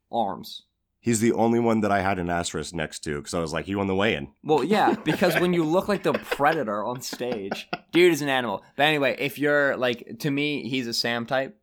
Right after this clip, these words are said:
Speaker 1: And
Speaker 2: Yeah.
Speaker 1: Philadelphia can use him if Hicks is gone.
Speaker 2: Mm.
Speaker 1: Like, I think you can have Hanks and Brown playing next to each other, and it makes sense in
Speaker 2: Yeah.
Speaker 1: terms of how Philadelphia uses their linebackers.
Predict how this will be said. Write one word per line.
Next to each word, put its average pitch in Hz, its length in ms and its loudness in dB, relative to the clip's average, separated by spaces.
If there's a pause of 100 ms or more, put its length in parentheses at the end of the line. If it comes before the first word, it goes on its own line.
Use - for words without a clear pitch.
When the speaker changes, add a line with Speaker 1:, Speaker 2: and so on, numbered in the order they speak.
(140)
Speaker 1:
And 107 120 -2
Speaker 2:
Yeah. 127 60 0
Speaker 1:
Philadelphia 117 520 2
can 113 140 -4
use 107 260 -2
him 107 60 -4
if 98 80 -8
Hicks 101 240 -10
is 104 80 -14
gone. 67 240 -12 (180)
Speaker 2:
Mm. 98 160 -4
Speaker 1:
Like, 117 140 2
I 113 80 0
think 117 200 -4
you 113 120 -2
can 113 100 -4
have 110 220 -2
Hanks 113 300 -6
and 104 100 -6
Brown 107 260 0
playing 107 160 -6
next 101 200 -8
to 117 40 -12
each - 80 -14
other, 98 160 -6
and 95 80 -10
it 92 60 -10
makes 98 260 -10
sense 82 380 -8
in - 120 -6
Speaker 2:
Yeah. 80 40 -10
Speaker 1:
terms 104 160 -4
of - 80 -12
how 104 60 -6
Philadelphia 98 340 -8
uses 104 200 -12
their 82 120 -12
linebackers. 80 560 -12